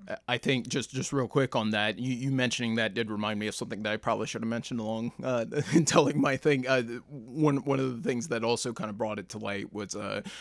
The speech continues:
you know, uh, uh, my, my wife spoke into it a little bit. You know, she, she was able to kind of identify it and put it into words the way that I was feeling. And in doing that, that gave me a lot of clarity. Oh, some, I'm not,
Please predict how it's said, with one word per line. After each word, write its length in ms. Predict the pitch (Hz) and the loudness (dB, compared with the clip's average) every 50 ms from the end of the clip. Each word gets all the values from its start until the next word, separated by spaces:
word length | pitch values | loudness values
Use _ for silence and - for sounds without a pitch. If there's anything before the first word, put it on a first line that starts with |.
| - - - | -16 -14 -10
you 100 | - 113 | -6 -6
know, 240 | 107 101 95 98 - | -4 -4 -4 -4 -4
uh, 320 | - 101 98 95 95 92 90 - | -2 -2 -2 -2 -2 -4 -4 -4
uh, 120 | 110 107 - - | -6 -6 -6 -4
my, 240 | 95 117 113 101 95 - | -2 -2 -2 -2 -4 -6
my 160 | - 98 90 | -8 -6 -4
wife 240 | 98 104 104 110 - | -2 -2 -2 -2 -4
spoke 320 | - - 107 95 85 - | -6 -6 -6 -6 -6 -8
into 300 | 101 - 104 120 113 98 | -8 -8 -6 -6 -6 -6
it 120 | 101 101 - - | -6 -8 -6 -4
a 60 | 127 | -4
little 220 | 120 110 98 92 | -4 -4 -6 -8
bit. 300 | 95 104 98 90 76 - | -8 -8 -8 -8 -8 -6
You 80 | 117 120 | -6 -6
know, 160 | 98 90 92 | -6 -4 -6
she, 240 | 104 - - 117 101 - | -6 -4 -4 -4 -6 -4
she 180 | - - 135 120 | -4 -4 -2 -2
was 160 | 107 101 110 | -4 -4 -4
able 240 | 107 101 98 104 98 | -4 -4 -6 -8 -10
to 80 | 170 | -6
kind 220 | 175 - 120 101 104 | -4 -4 -4 -2 -2
of 60 | 104 | -4
identify 520 | 98 98 95 104 110 113 - - 110 101 | -4 -4 -4 -4 -4 -4 -4 -4 -4 -4
it 80 | 101 98 | -4 -6
and 140 | 101 101 - | -6 -6 -4
put 160 | 127 110 101 | -6 -4 -4
it 40 | 104 | -6
into 200 | 101 101 101 98 | -6 -6 -6 -6
words 480 | 98 98 101 107 107 107 98 92 - | -6 -4 -4 -2 -2 -4 -4 -6 -6
the 80 | - 110 | -6 -4
way 160 | 104 101 101 | -4 -4 -4
that 160 | 95 104 98 | -4 -4 -4
I 80 | 101 101 | -4 -6
was 180 | 98 101 - | -6 -6 -8
feeling. 540 | - - 110 98 98 98 98 98 101 98 98 | -6 -4 -4 -4 -4 -6 -6 -6 -6 -8 -8
And 320 | - - 107 104 101 101 - | -6 -6 -4 -4 -4 -6 -6
in 180 | - 104 101 | -6 -6 -6
doing 280 | 98 113 117 120 110 104 | -4 -4 -4 -4 -4 -2
that, 200 | 101 101 101 92 | -2 -2 -4 -2
that 140 | 101 107 113 | -4 -4 -4
gave 160 | 110 101 95 | -4 -6 -6
me 80 | 104 | -6
a 40 | 101 | -6
lot 160 | 98 104 98 | -4 -4 -4
of 60 | 98 95 | -6 -4
clarity. 320 | - 123 107 104 101 98 | -4 -4 -2 -2 -4 -4
Oh, 140 | - - 123 | -6 -6 -8
some, 240 | 117 - 135 143 - - | -6 -6 -8 -8 -8 -6
I'm 160 | - 135 160 | -4 -2 0
not, 280 | 147 120 123 120 104 | 0 2 0 0 -2